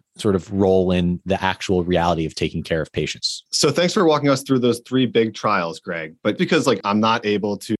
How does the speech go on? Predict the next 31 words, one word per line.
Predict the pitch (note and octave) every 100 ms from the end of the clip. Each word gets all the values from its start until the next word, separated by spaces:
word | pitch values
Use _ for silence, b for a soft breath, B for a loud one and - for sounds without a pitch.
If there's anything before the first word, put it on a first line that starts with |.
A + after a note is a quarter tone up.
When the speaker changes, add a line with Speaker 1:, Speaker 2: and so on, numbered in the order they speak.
| - G#2+
Speaker 2:
internalize | G2 - A#2 G#2 G2+ F#2
that | - G2 G#2
much | G2+ G2 G2
at | F2+
one | F#2+ F#2
time, | F#2 G2 E2+ D#2+
can | -
you | A2+
just | E3+ G#3+ - -
summarize | C3 B2 B2 A#2+ A2+
for | A#2
me | G#2+ G#2 G#2
the | F#2+
big | F2 G2 F#2+
takeaway | G2+ F#2+ G2 G2
points? | F#2+ G#2+ G2+ F#2+ - - -
Speaker 1:
So, | - C#3+
Carrie, | C#3 C#3 G#2
you |
have | A2 C3+
these | A#2+ G#2+ - -
three | C3 C#3 C#3 B2+ _
trials | - G#2 E2+ C#2 - G2+
in | F#2
two | F2+ G2+
thousand | G2 F#2 -
eighteen, | F2+ E2 E2 D2 -
Ascend, | F2+ - A2+ G#2+ A2 G2+
Arrive, | F#2+ F#2+ F2+ F2+ F2 -
and | F2+
Esprit. | E2+ - F#2 E2 -